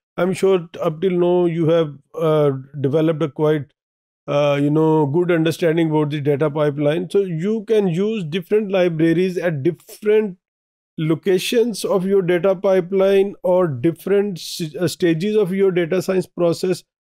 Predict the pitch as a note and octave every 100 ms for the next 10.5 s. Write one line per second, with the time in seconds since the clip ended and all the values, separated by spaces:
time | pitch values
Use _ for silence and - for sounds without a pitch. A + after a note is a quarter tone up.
0 | _ - G3 G#3 G#3 G3 E3 F#3 F#3+ F3+
1 | E3+ E3 D3 D3 C3 A#2 C3 D3+ G3+ -
2 | - G3+ F#3+ E3+ F#3+ A3 G3+ F#3 G3 G3
3 | _ _ - E3+ F3 F#3 F3+ F3+ F3 F3
4 | E3+ D#3 F3 F3 F3 E3 D3+ D3+ - E3+
5 | F3 D#3+ D3+ C#3+ B2 B2 A2+ A2 - _
6 | _ _ - F3 F3 F3 - A3 A3+ A3
7 | G#3 F#3 F#3+ F3+ F3 E3 D#3+ F3 F3 E3
8 | E3+ E3 D3 D3 E3+ F3 E3+ D3 D#3+ E3
9 | F#3+ G3 A3+ _ _ _ _ D#3 D#3+ E3+
10 | F#3 F#3 G3+ G3